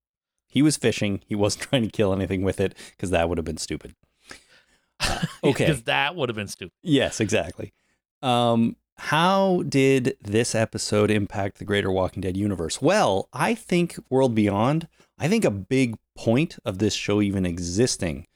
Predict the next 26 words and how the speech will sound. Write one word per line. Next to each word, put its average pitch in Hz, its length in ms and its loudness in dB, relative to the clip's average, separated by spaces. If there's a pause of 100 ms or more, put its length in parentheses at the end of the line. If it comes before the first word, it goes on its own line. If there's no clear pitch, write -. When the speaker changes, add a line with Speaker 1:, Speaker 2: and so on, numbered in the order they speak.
(320)
Speaker 1:
is 110 280 -2
to 92 180 -2
impact 90 680 -6
the - 80 -8
greater 87 320 -2
Walking 85 380 -4
Dead 82 180 -8
universe, 80 440 -6
because 98 540 -6 (520)
we 120 140 -2
get 175 220 0
to 220 100 -2
the 180 100 2
last 139 320 0
six - 240 -4
minutes 104 300 -2
of 92 100 -4
this 92 220 -4
episode 95 520 -4
after 139 380 0
we're 131 180 4
done 104 460 2
with 98 400 0 (580)
Hope, 101 360 -2 (280)
Iris, 101 560 -2 (140)
and 95 420 -2